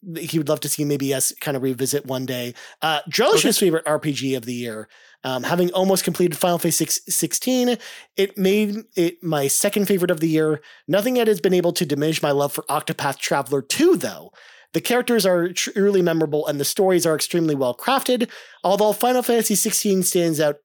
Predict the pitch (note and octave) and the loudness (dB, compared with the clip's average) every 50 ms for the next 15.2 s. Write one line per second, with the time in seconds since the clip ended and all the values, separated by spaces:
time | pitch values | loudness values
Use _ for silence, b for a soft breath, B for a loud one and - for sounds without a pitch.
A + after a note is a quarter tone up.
0 | _ - D3+ D3 C#3+ - D3+ D3 C#3 - - C#3 - - D3+ C#3 B2 - - A3+ | _ -6 -4 -4 -2 -2 -4 -4 -2 -4 -6 -6 -4 -4 -4 -2 -2 -2 0 2
1 | A3+ A3+ A3+ A3+ A3 F#3 B B B B B B A3 A#3+ A#3 - A3+ - G3+ F#3 | 4 4 4 2 0 -2 B B B B B B -4 -2 0 0 -2 0 -2 -2
2 | - - G3+ F3+ E3 E3+ - - E3 D3+ C#3+ C#3 C#3 C3 C3 C3 C3+ C#3+ D#3+ D#3 | -2 -2 -2 0 0 0 0 0 0 0 0 0 -2 -2 -4 -4 -2 -2 -2 -2
3 | - - C#3 D#3 D3 C3+ C3+ - - C#3+ C#3 C3+ - - C#3 C3+ C3+ C3+ C3+ B | -2 -2 -2 -2 -2 -2 -2 -4 -6 -4 -4 -2 -2 -2 -2 -2 -4 -4 -8 B
4 | B B B B B _ C#3 C3+ C3 B2+ B2 B2 B2 B2 B2+ B2+ C#3+ C3 B2+ A2+ | B B B B B _ -4 -2 -2 0 0 -2 -4 -4 -4 -2 -4 -4 -2 -4
5 | - - - G3+ G3+ G3+ G3+ G3 G3 - D3 D3+ D3 D3 D#3 D3+ - - - D#3 | -4 -4 0 0 2 2 2 2 2 0 0 -2 -2 -2 -2 -2 -2 -2 -2 -2
6 | - - D#3 D3+ C#3+ C3+ - - B2 C3+ C3 C3 B2 B2 A#2+ - - D3+ C#3+ C3+ | 0 0 0 0 0 -2 -4 -6 -4 -4 -4 -4 -4 -6 -6 -6 -4 -2 -2 -2
7 | - - - _ _ _ _ _ _ - C#3 C#3+ C#3 - C#3+ C#3 C3 B2+ - B2+ | -4 -8 -14 _ _ _ _ _ _ -4 -4 -4 -4 -4 -4 -4 -2 -2 -4 -6
8 | A#2+ A#2+ A2+ A2 A2+ - _ _ _ _ _ _ _ _ _ _ C#3 B2 A2 A#2+ | -6 -6 -8 -10 -12 -14 _ _ _ _ _ _ _ _ _ _ -18 -14 -10 -8
9 | A#2+ A#2+ B2 B2+ B2 B2 B2+ C3+ C3+ - - A2+ G#2+ A2+ A2+ A#2 A2+ G#2+ A2+ A2+ | -8 -6 -6 -8 -8 -8 -10 -12 -12 -12 -14 -14 -14 -14 -12 -12 -12 -12 -12 -14
10 | F#2+ D#2+ B1+ - - - - _ _ _ _ E3+ G3+ D4 D#4 B3 - G3 A#3+ E4+ | -14 -14 -14 -18 -20 -20 -20 _ _ _ _ -4 -2 -2 -2 -2 -2 -2 -2 -2
11 | - - - D#4 - E4+ E3+ G#3+ F#3+ G3 F#3+ F#3+ G3+ G3+ E3 C#4+ C4+ F3+ C3+ - | 0 -2 -2 0 0 0 2 2 0 2 2 2 0 0 0 0 0 0 -2 -4
12 | B B B B B B B A#3+ C#4 - B4 - - D4 - A#3+ A#3+ A3 G#3 G3 | B B B B B B B -2 0 2 0 2 0 0 0 0 0 0 -2 -2
13 | F#3+ - G#3+ F#3 E3 E3+ C#3+ F3+ G3 G#3 G3 F#3 F3+ G3+ G3+ - D3 A#2+ G2+ - | -4 -6 -8 -8 -8 -4 0 2 4 4 4 4 2 2 0 -2 -4 -6 -6 -6
14 | - - - - _ _ _ _ _ _ C3+ D#3 G3+ A3+ - D4+ C#4 - - A3 | -6 -6 -6 -10 _ _ _ _ _ _ -2 0 0 0 2 0 0 0 2 2
15 | F3+ F3+ E3+ D#3+ | 2 2 2 0